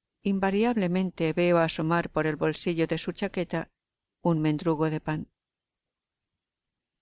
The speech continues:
Otras veces lleva los bolsillos atiborrados de mendrugos. A primera vista parecerá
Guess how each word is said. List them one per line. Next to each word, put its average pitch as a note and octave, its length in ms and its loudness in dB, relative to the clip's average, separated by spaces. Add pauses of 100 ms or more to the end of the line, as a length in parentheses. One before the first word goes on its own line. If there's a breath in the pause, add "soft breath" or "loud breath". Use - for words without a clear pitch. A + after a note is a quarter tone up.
(640)
Otras F#3 460 -2
veces F#3 500 -2 (520)
lleva F3+ 300 4
los F3 200 2
bolsillos E3+ 640 0
atiborrados E3 720 -2
de E3 100 -2
mendrugos. D#3+ 680 -2 (3000)
A F3+ 160 -2
primera F3+ 400 0
vista G3 580 -4
parecerá F#3+ 680 -4